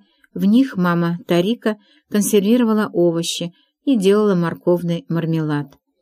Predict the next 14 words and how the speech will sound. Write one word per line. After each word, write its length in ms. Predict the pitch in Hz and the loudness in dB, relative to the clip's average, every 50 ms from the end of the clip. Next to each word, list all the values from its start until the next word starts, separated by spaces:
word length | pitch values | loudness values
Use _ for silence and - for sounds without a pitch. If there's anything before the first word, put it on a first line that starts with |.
| _ _ _ _ _ _ _ _ _ _ _ | _ _ _ _ _ _ _ _ _ _ _
«А, 480 | - 180 208 226 233 240 226 202 180 170 | -2 0 2 2 2 2 2 2 0 0
наша 400 | 170 170 185 202 220 214 - 202 | 0 0 0 0 -2 -2 -4 -6
сноха 600 | 196 202 196 180 175 170 - - 190 202 240 277 | -6 -4 -2 -2 -2 -2 -4 -2 -2 -2 -2 -2
пришла!» 580 | 262 - 190 175 170 - - 170 165 160 170 170 _ _ _ _ _ _ _ _ _ _ _ _ _ _ | -2 -2 -2 -2 -2 -4 -4 -4 -4 -6 -6 -10 _ _ _ _ _ _ _ _ _ _ _ _ _ _
В 120 | - - | -20 -10
комнату, 600 | - - 220 262 285 262 240 240 240 - 226 220 - _ _ _ _ _ | 0 2 4 4 4 4 4 2 2 0 -4 -4 -6 _ _ _ _ _
раскрыв 480 | - 185 190 185 - - 185 180 175 - | -2 0 0 0 0 0 0 0 0 2
объятия, 680 | 175 170 160 160 165 190 208 247 247 - - 233 208 | -2 -2 -2 0 -2 0 0 0 -2 -2 -2 -2 0
вошел 400 | 175 170 165 170 - - 240 233 | 0 0 -2 -2 0 0 0 2
отец 420 | 208 180 180 - 180 175 180 - - | 2 0 -2 -2 -2 -4 -4 -6 -6
Тарика, 540 | - 185 170 160 160 160 160 - 160 156 - _ _ _ _ _ _ _ _ - | -2 -2 0 0 -2 -4 -6 -8 -10 -10 -10 _ _ _ _ _ _ _ _ -4
плотник 520 | - 175 196 240 262 - - 240 233 - | -2 2 2 2 0 0 -2 -2 -2 0
по 100 | - 185 | -4 -4
профессии, 840 | 185 180 175 170 175 - - 160 156 147 - - - 156 151 151 | -2 0 -2 -2 -2 -2 -4 -4 -4 -4 -8 -10 -10 -10 -10 -10